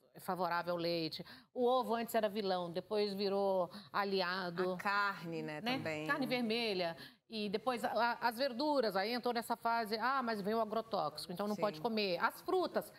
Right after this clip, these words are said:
Speaker 1: cuidado, a casca a gente sabe que tem fibra. Não coma porque tem agrotóxico. Então a gente tá numa situação, vivendo um mundo que, infelizmente,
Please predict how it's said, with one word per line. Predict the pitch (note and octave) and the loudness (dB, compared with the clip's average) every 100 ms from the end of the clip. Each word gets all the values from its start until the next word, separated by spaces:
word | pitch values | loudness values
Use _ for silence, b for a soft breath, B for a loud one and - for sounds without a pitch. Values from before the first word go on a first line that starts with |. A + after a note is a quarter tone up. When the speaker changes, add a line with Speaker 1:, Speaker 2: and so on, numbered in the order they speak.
| B | B
Speaker 1:
cuidado, | - A3+ C#4+ C#4+ G#3 F#3+ - | -6 0 2 2 0 -4 -6
a | - | -8
casca | F3 G#3+ - | -2 -2 0
a | A#3 | 0
gente | A#3 | 0
sabe | - A#3 | 0 0
que | |
tem | B3+ | 0
fibra. | A#3+ C4 B3 D#3+ - B B | -2 -2 0 -2 -4 B B
Não | B3+ D4+ | -2 0
coma | - C4 D#4+ C4 | 2 4 4 0
porque | B3+ B3+ C4 | 0 -2 0
tem | C4 A#3+ B3 | 0 0 0
agrotóxico. | A#3+ A#3+ - G3 - A3 | 0 -2 0 -2 -2 -4
Então | D4 | -2
a | F4 | 0
gente | F#4+ - | 0 0
tá | E4+ | -2
numa | E4+ | -2
situação, | D#4+ C#4 C4 B3 B3 A#3+ | -4 0 0 0 -2 0
vivendo | A#3 A3+ A3+ | 0 0 0
um | D#4 | 0
mundo | D4 F#4+ C#4 A3 | 2 4 2 0
que, | C4 | -2
infelizmente, | D#4+ C4+ C4 G#3 B3 C#4+ - | -2 -2 -2 0 0 0 -4